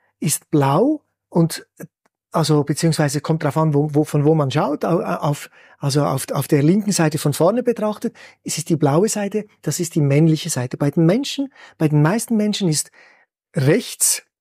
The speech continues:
rechter Arm, rechtes Bein, rechter Kopf ist die männliche Seite. Und dann genau umgekehrt, auf der linken Seite, linkes Bein, linker Arm, linker Kopf,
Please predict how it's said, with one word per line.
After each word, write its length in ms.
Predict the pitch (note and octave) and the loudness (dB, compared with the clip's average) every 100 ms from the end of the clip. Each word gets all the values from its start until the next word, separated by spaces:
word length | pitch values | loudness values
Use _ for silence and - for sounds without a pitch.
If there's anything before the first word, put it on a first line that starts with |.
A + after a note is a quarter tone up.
| - | 0
rechter 320 | D3+ - D3 | 2 2 0
Arm, 180 | C#3+ G3 | 2 2
rechtes 300 | F3 - E3 | 0 -2 -2
Bein, 320 | D#3 F3+ A#3+ | 0 2 0
rechter 320 | A3+ D3 - | 0 0 -2
Kopf 380 | - F#3 - - _ _ _ _ _ _ - | -4 -4 -4 -14 _ _ _ _ _ _ 0
ist 220 | E3 - | 0 2
die 60 | D3+ | 2
männliche 340 | C3 D3 D#3 | 2 2 0
Seite. 380 | C#3 A2 - D#3+ - - - _ | -2 -4 -6 -14 -16 -20 -20 _
Und 200 | - E3 | 0 2
dann 120 | F3+ F3+ | 4 2
genau 260 | F#3+ A3+ | 2 4
umgekehrt, 500 | G#3 B3+ C4 - A3 | 4 4 2 -2 -4
auf 100 | D3 | 0
der 120 | - | 2
linken 260 | D3 B3+ B3+ | 2 0 -2
Seite, 340 | A3 G3 G3 | -2 -2 0
linkes 360 | E3 F3+ G#3 G3+ | 2 2 0 -4
Bein, 180 | F3+ F3 | -2 2
linker 300 | E3 E3+ D3+ | 2 0 0
Arm, 260 | C#3+ F3 | 0 2
linker 240 | D#3+ C#3+ - | 0 -2 -2
Kopf, 300 | F3 G#3 | -2 -2